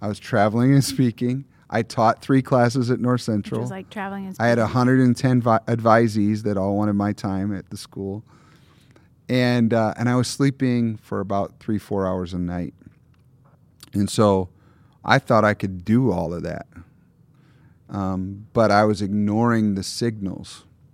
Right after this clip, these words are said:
Speaker 1: And so I was ignoring the signals that my body was trying to tell me that I couldn't do that, nor did I think God want me to do that. And so I had a grand mal seizure.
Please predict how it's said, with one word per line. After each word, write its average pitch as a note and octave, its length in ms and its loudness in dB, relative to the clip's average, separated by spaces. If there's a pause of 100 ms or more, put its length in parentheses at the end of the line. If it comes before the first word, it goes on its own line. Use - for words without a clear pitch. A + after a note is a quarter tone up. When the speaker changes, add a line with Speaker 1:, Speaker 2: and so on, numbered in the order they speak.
(540)
Speaker 1:
And G2 180 -8
so G2 680 -4
I - 80 -12
was G2+ 160 -6
ignoring G2+ 640 -2
the F#2+ 60 -4
signals G2 440 -6
that F#2 120 -10
my F#2+ 120 -8
body G2 460 2
was F#2+ 160 -6
trying F#2 240 -6
to F2+ 60 -6
tell G2 220 -8
me F#2+ 120 -6
that F2+ 160 -8
I F2+ 120 -8
couldn't F#2+ 420 -8
do F2+ 180 -8
that, F2+ 340 -10
nor G#2 300 -8
did - 180 -10 (440)
I G2 120 -8
think F#2+ 300 -8
God G2+ 240 0
want F2+ 240 -8
me F2 100 -10
to E2+ 100 -14
do F2+ 200 -10
that. F2+ 260 -12 (960)
And G#2+ 100 -6
so A#2 120 0
I A2 60 4
had A2 100 0
a G2+ 40 0
grand G2+ 280 -2
mal F#2 120 -6
seizure. F#2+ 520 -10